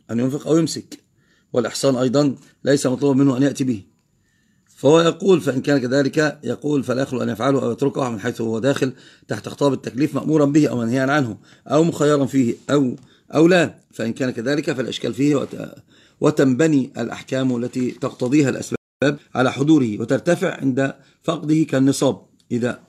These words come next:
إذا أنفق قبل الحول إلى إنفاقه فلا تجب الزكاة، أو أبقاه للحاجة إلى إبقائه أو يخلط الماشية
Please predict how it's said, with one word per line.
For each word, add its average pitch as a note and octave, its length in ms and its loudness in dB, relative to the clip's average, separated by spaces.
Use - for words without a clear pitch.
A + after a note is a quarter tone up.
إذا A#2+ 300 0
أنفق C#3+ 380 2
قبل C#3 400 -2
الحول A#2 380 -4
إلى B2 140 0
إنفاقه A#2+ 540 -6
فلا A2+ 260 -4
تجب A#2 240 -2
الزكاة، D3 420 -2
أو D#3+ 240 2
أبقاه F3+ 560 0
للحاجة D#3 580 2
إلى C#3+ 220 2
إبقائه B2+ 540 -2
أو B2 160 0
يخلط B2+ 460 -2
الماشية C#3 520 2